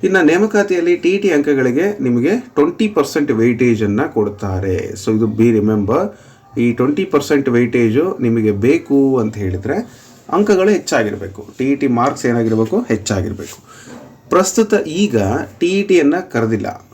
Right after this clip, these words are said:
So ಯಾಕೆ? ಆನ್-, ಆನ್‌ಲೈನ್ ಬೇಸಿಸನ್ನು ಮಾಡ್ತಾ ಇದ್ದೀವಿ ಅಂತ ಹೇಳಿ ಮಾಹಿತಿ ಬಂದಿದೆ. So ಅತಿ ಶೀಘ್ರದಲ್ಲಿ ನಿಮಗೆ ಟಿ ಇ ಟಿ ಕರೀತಾರೆ.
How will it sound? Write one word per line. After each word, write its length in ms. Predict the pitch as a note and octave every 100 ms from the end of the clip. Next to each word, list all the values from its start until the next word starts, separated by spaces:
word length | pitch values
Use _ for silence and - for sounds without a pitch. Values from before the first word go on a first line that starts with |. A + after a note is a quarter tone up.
| -
So 140 | D#3 C#3+
ಯಾಕೆ? 500 | F3+ G3 C#3+ C#3+ C#3+ -
ಆನ್-, 280 | A2+ A#2 C3
ಆನ್‌ಲೈನ್ 400 | B2 C3 C#3 C3+
ಬೇಸಿಸನ್ನು 500 | C3 C3 B2 B2+ C3
ಮಾಡ್ತಾ 340 | A#2+ A#2+ B2
ಇದ್ದೀವಿ 280 | B2 A#2+ A#2+
ಅಂತ 140 | A#2
ಹೇಳಿ 200 | A#2+ A#2
ಮಾಹಿತಿ 380 | B2+ G#2+ A2+ A#2
ಬಂದಿದೆ. 680 | A2+ G#2+ G#2+ D#3 - - - _ -
So 60 | -
ಅತಿ 220 | D3 F3 G#3
ಶೀಘ್ರದಲ್ಲಿ 760 | - F#3 F#3 F3 D#3+ D3+ E3
ನಿಮಗೆ 280 | C#3+ C3+ B2+
ಟಿ 160 | B2+
ಇ 40 | A#2+
ಟಿ 120 | A2+
ಕರೀತಾರೆ. 760 | A2+ G#2 G2+ G2+ C3+ - -